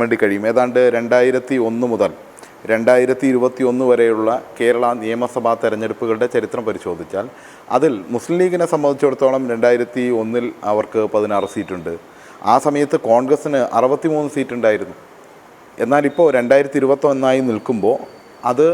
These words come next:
പതിനഞ്ച് സീറ്റിൽ ലീഗ് നിൽക്കുന്നു, ഏഹ്,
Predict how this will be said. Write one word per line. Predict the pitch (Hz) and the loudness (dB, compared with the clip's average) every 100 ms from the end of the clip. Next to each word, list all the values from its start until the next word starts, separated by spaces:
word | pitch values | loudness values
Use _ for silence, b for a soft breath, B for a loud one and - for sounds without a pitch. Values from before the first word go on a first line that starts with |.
| 160 - - | 0 -10 -4
പതിനഞ്ച് | 113 110 143 156 170 | -2 -2 -2 -4 -4
സീറ്റിൽ | 143 123 147 135 | -6 -4 -6 -2
ലീഗ് | 123 139 127 | -2 -2 -4
നിൽക്കുന്നു, | 107 110 107 165 B B B B - | -6 -8 -8 -10 B B B B -8
ഏഹ്, | 113 113 | -4 -4